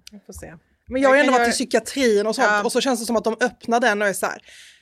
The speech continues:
Speaker 2: Så att man måste vara så normal och tacksam
Speaker 1: Ja.
Speaker 2: och typ en bra kund när man
Speaker 1: Ja.
Speaker 2: är där.
Speaker 1: Är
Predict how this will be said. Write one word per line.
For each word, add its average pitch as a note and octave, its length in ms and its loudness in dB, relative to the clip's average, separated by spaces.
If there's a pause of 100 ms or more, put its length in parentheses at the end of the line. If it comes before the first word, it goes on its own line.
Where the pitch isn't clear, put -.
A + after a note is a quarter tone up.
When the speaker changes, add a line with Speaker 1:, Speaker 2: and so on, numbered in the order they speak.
(120)
Speaker 2:
Så - 120 -4
att C4 40 -2
man C#4 120 4
måste C#4 200 2
vara B3+ 80 2
så B3+ 280 4
normal A#3+ 440 4
och A3 120 -4
tacksam G3+ 680 0
Speaker 1:
Ja. D#4+ 140 -2
Speaker 2:
och D4+ 100 -2
typ A3 140 0
en A3 120 2
bra G3+ 500 4 (440)
kund D#4 480 4 (100)
när C4 140 4
man C4 140 4
Speaker 1:
Ja. B3 80 4
Speaker 2:
är A3+ 100 6
där. G3+ 280 2
Speaker 1:
Är B3+ 60 -6